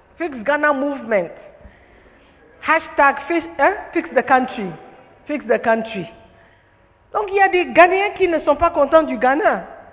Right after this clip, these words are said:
Donc ça ne peut pas être le pays où tu vas mourir pour avoir, tu vas te tuer pour, pour, pour ce pays. Le pays ne va pas se tuer pour toi.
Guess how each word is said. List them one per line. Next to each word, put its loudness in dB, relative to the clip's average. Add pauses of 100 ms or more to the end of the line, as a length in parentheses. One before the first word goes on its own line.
(1400)
Donc 2
ça 6
ne 2
peut -2
pas 6
être 4
le 4 (100)
pays 2
où 2 (840)
tu 0
vas 6
mourir 2
pour 4
avoir, 4 (480)
tu -12
vas 0
te -6
tuer -2
pour, -8 (140)
pour, -14
pour -10
ce -4
pays. -8 (480)
Le -6
pays 0
ne 0
va 4
pas 2
se -6
tuer -2
pour -12
toi. -4